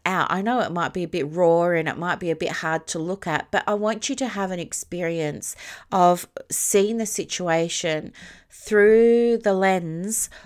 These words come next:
of the law of least effort. And I want you to revisit it and look at, um, you know, in reflection, can I accept that that moment was happening for me? Even though it caught me off guard and I was super stressed and anxious,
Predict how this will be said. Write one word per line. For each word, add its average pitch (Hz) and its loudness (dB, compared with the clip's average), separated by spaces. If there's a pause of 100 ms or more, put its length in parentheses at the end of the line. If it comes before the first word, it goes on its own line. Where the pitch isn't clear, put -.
(160)
of 170 0
the 170 -2
law 160 0
of 160 -8
least 160 -8
effort. - -8 (500)
And 202 -4
I - -2
want 214 -4
you 262 -10
to 214 2
revisit 196 -2
it 170 0
and 180 -8
look 180 -8
at, 170 -2 (340)
um, 170 -6 (140)
you 208 -4
know, 165 -4 (300)
in 202 -2
reflection, 196 -4
can 208 -6
I 226 -2
accept - -4
that 165 -4
that 139 -2
moment 165 -6 (100)
was 165 -4
happening 160 -8 (160)
for 165 2
me? 156 -6 (160)
Even 262 2
though 311 4
it 294 2
caught 262 2
me 233 -2
off 220 0
guard 196 4
and 180 -4
I 175 0
was 170 -2
super 208 -2
stressed - -4
and 180 -6
anxious, 180 -8